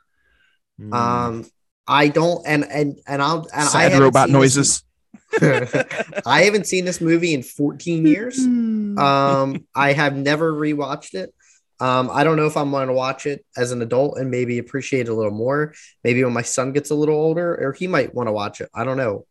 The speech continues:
Speaker 2: We'll see. Um, right now he's into Cars and Toy Story. Um, I, I just, I
Speaker 1: Give
Speaker 2: don't,
Speaker 1: some
Speaker 2: I
Speaker 1: a little
Speaker 2: remember
Speaker 1: more
Speaker 2: watching
Speaker 1: advanced,
Speaker 2: this.
Speaker 1: you know?
Speaker 2: I remember watching this and being like, "Eh, it's all right." I mean, I, I don't, I,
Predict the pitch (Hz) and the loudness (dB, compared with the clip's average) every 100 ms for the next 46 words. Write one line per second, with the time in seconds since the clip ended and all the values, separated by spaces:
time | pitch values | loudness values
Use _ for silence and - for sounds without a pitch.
0 | 107 110 120 120 131 92 - _ _ _ | -16 -10 -8 -4 -2 -2 -6 _ _ _
1 | _ 117 107 98 95 95 _ _ 123 131 | _ -8 -6 -6 -10 -12 _ _ -4 -2
2 | 143 135 131 127 123 120 - 123 120 135 | 0 2 2 0 -6 -10 -8 -2 0 0
3 | 143 185 170 - 104 95 - _ _ _ | -2 -2 -2 -2 -6 -10 -12 _ _ _
4 | _ _ _ - 123 123 120 117 113 113 | _ _ _ -8 -6 -4 -4 -4 -8 -12
5 | _ _ _ _ _ 139 143 147 156 120 | _ _ _ _ _ 2 4 4 2 0
6 | 151 156 - 147 160 - - 98 95 95 | -2 -2 -2 2 2 2 2 2 2 4
7 | 90 90 95 95 92 95 92 101 101 _ | 4 2 0 -2 -4 -6 -4 -4 -6 _
8 | _ _ - 151 185 220 220 143 127 135 | _ _ -6 -4 -2 0 0 2 0 -2
9 | 143 120 120 120 117 117 117 113 - _ | -4 -8 -8 -8 -8 -6 -2 -4 -4 _
10 | _ - 539 - 440 - - 101 110 - | _ 0 0 0 -4 -8 -4 -2 -2 -4
11 | _ _ _ _ _ - 226 220 202 185 | _ _ _ _ _ -12 -6 -4 -2 0
12 | 190 - 180 175 - _ _ _ _ _ | 0 0 0 -2 -6 _ _ _ _ _
13 | _ _ _ _ 165 165 | _ _ _ _ -2 -2